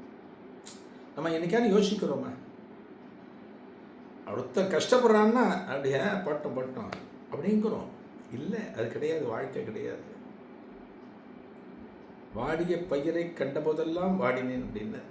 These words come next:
ஒரு பயிர் நம்மெல்லாம் ஒரு உயிர். ஒரு பயிருக்கே அந்த அளவுக்கு வாடினேன்னு சொல்றாருன்னா, நாமெல்லாம் ஒரு மனுஷனுக்கு கஷ்டம்னா துடிச்சு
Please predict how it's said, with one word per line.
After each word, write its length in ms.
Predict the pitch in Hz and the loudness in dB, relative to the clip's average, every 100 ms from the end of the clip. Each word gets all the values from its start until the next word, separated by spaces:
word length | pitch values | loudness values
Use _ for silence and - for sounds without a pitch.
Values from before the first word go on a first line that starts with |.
| - - - | -16 -18 -10
ஒரு 220 | 123 - - - | -6 -6 -6 -4
பயிர் 400 | 160 220 202 - - - - - - - - - - - | 0 2 0 -2 -12 -16 -18 -18 -16 -16 -16 -18 -18 -12
நம்மெல்லாம் 340 | 117 151 165 | -8 -6 -6
ஒரு 100 | 147 - | -6 -8
உயிர். 260 | - - - - - - - - - - - - - - - - | -10 -10 -14 -16 -16 -16 -16 -16 -16 -16 -18 -18 -16 -16 -14 -8
ஒரு 120 | 104 - | -6 -4
பயிருக்கே 600 | 113 143 175 185 185 220 220 | -2 0 0 0 8 10 10
அந்த 240 | 147 147 147 | 6 0 0
அளவுக்கு 420 | 139 202 220 - 107 | 2 2 2 0 -2
வாடினேன்னு 760 | 107 143 190 196 196 190 190 196 | 0 4 6 8 8 8 6 6
சொல்றாருன்னா, 520 | - 139 139 135 139 107 95 - - - - - - | 0 -2 -2 -2 -6 -6 -6 -8 -12 -16 -16 -14 -6
நாமெல்லாம் 520 | 135 165 190 226 190 123 - - | -4 2 4 6 4 0 -4 0
ஒரு 160 | 135 | 2
மனுஷனுக்கு 580 | 131 170 240 294 - - 214 | 4 4 4 4 2 2 0
கஷ்டம்னா 340 | 185 220 233 - - | 0 2 2 0 -2
துடிச்சு 360 | - 233 339 - | 2 2 2 0